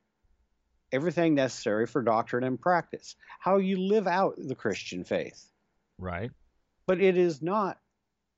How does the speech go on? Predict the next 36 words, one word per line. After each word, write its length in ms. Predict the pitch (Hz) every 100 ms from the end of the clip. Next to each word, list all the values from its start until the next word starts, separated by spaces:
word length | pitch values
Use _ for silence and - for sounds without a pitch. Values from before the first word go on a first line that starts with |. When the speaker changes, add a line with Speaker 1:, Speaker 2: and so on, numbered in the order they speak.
| _ -
Speaker 1:
where, 320 | 151 151 -
what 400 | 156 139 147 156
I 160 | 139 156
look 360 | 135 170 190 -
to, 480 | - 101 98 120 127 _ _ _ _ _
uh, 420 | 123 123 117 110 - - - - - 220
for, 280 | 127 104
for 180 | - 117
scientific 800 | - 117 120 110 135 127 160 160 _ _ _ _ _
<laughs> 540 | _ - - - 160
matters. 720 | 143 147 135 190 165 190 - - _ _ 104
Speaker 2:
Right. 320 | 92 101 143
Speaker 1:
I-, 180 | 143 -
it's 280 | 151 - -
not 200 | 135 143
where 240 | 143 143
I 120 | 135
look 260 | 131 131 127
for 320 | - 117 110
historical 1000 | 110 101 - 104 131 147 175 185 190 190 -
matters. 640 | 165 180 202 226 - - _
Speaker 2:
Right. 340 | 101 90 98 127 -
Speaker 1:
That's 280 | 202 - 214
not 180 | 196
what 160 | 180 175
the 80 | 165
book's 300 | 165 - -
about. 460 | 151 180 90 - _ _
Speaker 2:
No. 400 | 120 135 101 85 87 _ _ -
Speaker 1:
The 140 | 156
Bible 400 | 143 185 208 202 165
is 200 | 143 127
the 100 | 127
story 460 | - 139 135 139
of 180 | 139 107
redemption. 680 | 113 95 107 104 - -